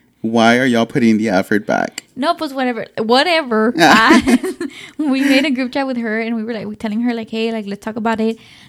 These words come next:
Speaker 2: Like, I don't even know what we have to talk about, but, like, if you wanna talk, like, let's talk. Like, apparently there's ne-, there's something needed to co-, be communicated here."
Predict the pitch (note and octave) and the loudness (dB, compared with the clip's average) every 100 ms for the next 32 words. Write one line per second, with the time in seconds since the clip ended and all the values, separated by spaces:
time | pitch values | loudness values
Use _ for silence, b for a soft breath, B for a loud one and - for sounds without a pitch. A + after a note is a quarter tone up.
0 | - G#3+ G3+ G#3 A#3 A#3+ A#3 A3+ A3+ A#3 | -2 0 2 2 4 4 2 2 0 0
1 | A3 - - G3 A#3 C#4 C#4+ B3 G#3+ G#3+ | -2 -4 -4 -4 0 0 2 2 2 -2
2 | F#3+ F#3+ A3 A#3 A#3+ F#3 G3+ - A#3+ B3+ | -2 -4 -4 -2 -2 -4 -8 -4 -2 -2
3 | A3+ G3+ - F#3 - G#3+ G#3+ B3 A3 A3 | -4 -6 -8 -8 -2 -2 0 0 0 0
4 | G3+ G#3 _ - G#3+ A3 G#3+ C4 A#3+ A3+ | -4 -8 _ -4 -4 -2 -4 0 0 0
5 | A#3+ B3 B3 A3+ G3 G#3+ A3+ G3+ A3 A3 | 0 -2 -4 -8 -8 -6 -6 -4 -6 -6
6 | F3 - G3 F3+ F#3 | -8 -6 -6 -8 -10